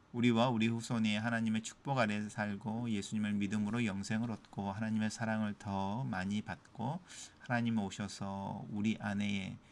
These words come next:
거하시는 아름다운 처소를 만드시며 모든 넉넉함을 능히 이기는 사람들로 만드시며 하나님의 사랑에서 결코 끊어지지 않는다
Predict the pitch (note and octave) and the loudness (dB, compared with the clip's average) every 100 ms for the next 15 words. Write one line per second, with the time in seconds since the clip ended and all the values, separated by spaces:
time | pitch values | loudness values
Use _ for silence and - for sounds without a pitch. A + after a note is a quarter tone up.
0 | - - - - G2+ G#2 G#2 - F#2+ G#2 | -20 -20 -8 -2 2 2 0 -4 -4 -4
1 | C3 G#2 F#2 G#2 G2+ G2+ G2+ F#2+ - B2 | -4 -4 -2 0 0 -2 -2 -4 -4 -4
2 | - A2+ A2+ G2+ F#2+ G2 G2+ G2+ G2 F#2+ | -2 -2 -2 -2 -2 -4 -4 -4 -4 -4
3 | G2 G2+ G#2+ G2+ F#2+ G2+ - G#2+ G#2 G2+ | -4 -2 0 0 -2 -4 -4 -4 -2 -2
4 | G2 G2 G#2 G2 B2+ - - - - G2+ | 0 0 2 2 -2 -6 -16 -20 -4 -2
5 | F#2 G#2 G2+ F#2+ F#2 F#2+ - A2 G#2 G#2 | 4 4 4 0 -2 -6 -4 -2 0 -2
6 | G2+ G#2 G2+ G#2 A#2+ F#2+ F#2+ F#2+ F#2 - | -2 -4 -2 -2 0 -2 -2 -4 -8 -6
7 | G2 A2+ C3 G#2+ G#2+ G#2 - G#2+ G#2+ G2+ | -2 0 0 -2 -2 -4 -2 -2 -2 -2
8 | G2+ G2 F2+ G2 B2 B2 A2+ G#2+ A2+ F#2+ | -4 -4 -6 -6 -2 0 0 -2 -2 -4
9 | F#2 G2 G2 G2+ G2+ - - | -2 -4 -4 -4 -6 -6 -10